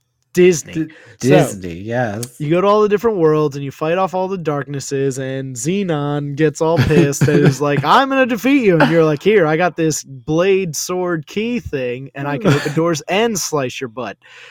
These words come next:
Speaker 1: So
Speaker 2: <laughs>
Speaker 1: Sarah, Donald, and Goofy
Speaker 2: Uh.
Speaker 1: all team up, and <sighs> is it, I don't even, I, you know what? I'm gonna just put this in there. Mickey doesn't even join your team until the sequel. So,
Speaker 2: <laughs>
Speaker 1: 'cause he's just a giant tease. So he's like,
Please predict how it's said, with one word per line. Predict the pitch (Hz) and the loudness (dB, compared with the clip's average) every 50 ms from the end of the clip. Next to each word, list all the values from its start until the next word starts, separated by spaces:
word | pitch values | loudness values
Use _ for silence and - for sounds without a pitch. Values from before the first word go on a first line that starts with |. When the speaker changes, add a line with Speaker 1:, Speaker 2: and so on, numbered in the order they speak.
| - - _ | -20 -20 _
Speaker 1:
So | - - - 175 196 208 196 190 190 190 185 226 - - - - _ _ | -14 -6 -2 0 2 2 2 2 2 2 2 2 0 0 -6 -16 _ _
Speaker 2:
<laughs> | _ _ | _ _
Speaker 1:
Sarah, | _ - - 190 196 208 214 220 220 220 220 220 | _ -6 -4 -2 0 0 2 2 2 2 0 0
Donald, | 208 165 170 170 170 175 180 180 180 180 175 | 0 -2 -2 0 0 0 -2 -2 -2 -2 -4
and | 180 175 165 | -4 -6 -4
Goofy | 147 151 147 143 139 - - 151 147 143 139 127 | -4 -2 -2 -2 -4 -6 -6 -4 -4 -4 -6 -8
Speaker 2:
Uh. | - _ - - - _ | -10 _ -20 -20 -18 _
Speaker 1:
all | - 143 165 175 180 185 190 196 196 202 190 | -4 -2 0 0 0 0 0 0 -2 -2 -4
team | 175 - - 202 202 190 170 156 | -6 -10 -8 -8 -6 -6 -6 -6
up, | 143 143 143 139 - - - _ _ _ _ _ _ _ _ | -4 -4 -6 -8 -10 -16 -20 _ _ _ _ _ _ _ _
and | 156 151 151 151 147 143 - _ | -6 -4 -4 -4 -6 -8 -12 _
<sighs> | - - - - - - - - _ _ _ _ _ _ | -16 -16 -14 -14 -14 -16 -16 -20 _ _ _ _ _ _
is | - 285 302 359 | -4 -4 -2 -2
it, | - - | -2 0
I | 269 359 | 2 2
don't | 392 381 | 2 2
even, | 339 311 277 240 - - | 0 0 -4 -6 -4 -4
I, | 185 214 - - | -4 -4 -4 -6
you | 170 175 | -6 -2
know | 208 247 | 0 0
what? | 247 196 | 0 2
I'm | 175 208 262 | 2 0 0
gonna | 269 247 208 180 | 0 -2 -2 -4
just | 160 160 165 - _ | -4 -8 -10 -8 _
put | 180 165 | -8 -8
this | 135 139 - 147 | -6 -6 -6 -6
in | 131 | -8
there. | 113 104 - - _ | -8 -14 -20 -14 _
Mickey | 151 220 - - 196 | -4 -4 -2 -2 -2
doesn't | 170 170 151 139 151 | -2 -2 -2 -2 -4
even | 151 143 139 135 | -6 -6 -6 -6
join | 127 147 165 180 | -4 -4 -4 -4
your | 180 190 | -6 -8
team | 165 - - 147 131 120 120 123 - | -8 -8 -10 -10 -10 -10 -12 -14 -14
until | 139 - - 139 131 | -16 -12 -10 -8 -8
the | 127 117 | -8 -8
sequel. | - - 117 95 - 98 92 - _ _ _ _ - - _ _ _ _ | -8 -10 -10 -12 -12 -16 -18 -18 _ _ _ _ -20 -20 _ _ _ _
So, | _ - - 170 | _ 2 4 6
Speaker 2:
<laughs> | 147 127 113 - 226 233 240 165 - - | 6 6 4 4 4 4 4 4 2 0
Speaker 1:
'cause | - 160 151 143 139 139 123 | 2 4 4 4 4 2 0
he's | 135 147 170 185 160 | 0 0 0 2 2
just | 151 175 156 - | 0 0 -2 -4
a | 139 | -10
giant | 127 - - 165 160 160 156 147 - | -10 -4 0 0 0 0 -2 -4 -6
tease. | - - 143 120 107 - 117 | -8 -10 -10 -10 -10 -12 -14
So | - - 120 | -12 -12 -10
he's | 127 135 131 156 | -12 -10 -10 -10
like, | 151 | -6